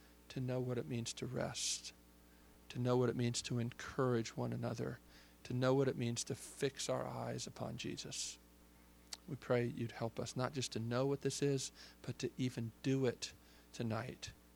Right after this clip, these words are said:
by grace. We pray that you'd send your Spirit to that end because we need your help.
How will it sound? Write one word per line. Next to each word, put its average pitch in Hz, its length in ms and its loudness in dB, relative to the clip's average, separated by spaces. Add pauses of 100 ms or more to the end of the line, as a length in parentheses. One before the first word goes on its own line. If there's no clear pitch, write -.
(520)
by - 120 2
grace. - 560 -6 (100)
We 131 100 -4
pray 123 280 6
that 117 100 -2
you'd 123 140 -2
send 127 280 2
your 131 120 0
Spirit 139 520 0
to 135 100 -2
that 123 200 0
end 113 300 -6 (580)
because - 400 -4
we 127 80 -2
need 123 440 0
your 143 100 -4
help. 107 240 -6